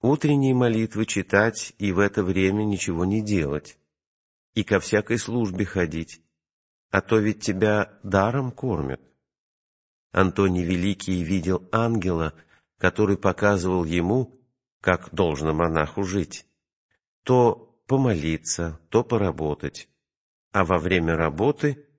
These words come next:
«Господи, помилуй» читать. В праздности грех время проводить, и службу церковную, и правила для работы упускать грех.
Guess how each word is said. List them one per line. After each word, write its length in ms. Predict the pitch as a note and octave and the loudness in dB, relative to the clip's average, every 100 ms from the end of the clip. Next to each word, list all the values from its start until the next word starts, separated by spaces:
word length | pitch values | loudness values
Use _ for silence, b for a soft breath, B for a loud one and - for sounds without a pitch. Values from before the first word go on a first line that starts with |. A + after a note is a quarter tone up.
| _ | _
«Господи, 560 | - F#2 A#2 - A#2 B2+ | -4 0 0 -2 -4 -4
помилуй» 640 | B2+ B2+ A2+ F2 E2+ F2 | -2 0 2 0 0 -4
читать. 600 | - D#2+ - D2 - - _ _ _ _ _ _ _ _ _ _ _ _ _ _ _ _ _ | -6 -8 -4 -6 -6 -16 _ _ _ _ _ _ _ _ _ _ _ _ _ _ _ _ _
В 140 | - - | -20 2
праздности 920 | A#2 D3 C3 C3 A#2 - A2 A2 - | 4 6 4 0 -2 -4 -2 -2 -2
грех 500 | F2 F#2+ G#2+ G#2+ - | -4 0 2 0 -2
время 380 | E2 E2+ C#2+ D2 | -4 -2 -2 -4
проводить, 680 | - D2+ C#2+ C2 C2+ - - _ _ _ b b _ | -4 -2 -2 -4 -8 -12 -20 _ _ _ b b _
и 120 | A#2+ | -2
службу 500 | A2+ - A#2+ G#2+ F#2+ | 0 0 -2 -2 -2
церковную, 880 | F#2+ G2 E2 G2 A2 B2+ C#3 C#3 C#3 - - | -2 -4 -2 -2 0 2 2 2 -2 -6 -4
и 140 | F#2 | -4
правила 640 | F#2 F2 F#2 G#2 A#2 A#2+ - | 0 2 4 4 2 0 0
для 180 | F2+ | 0
работы 680 | E2+ E2 D2+ F#2+ A2+ - D#2+ - | 0 0 0 -2 -2 -4 -4 -6
упускать 640 | G#2 - - - F2 F#2 | -10 -8 -12 -2 -2 0
грех. 600 | F#2 F#2+ F2 E2 - | -2 -2 -2 -2 -8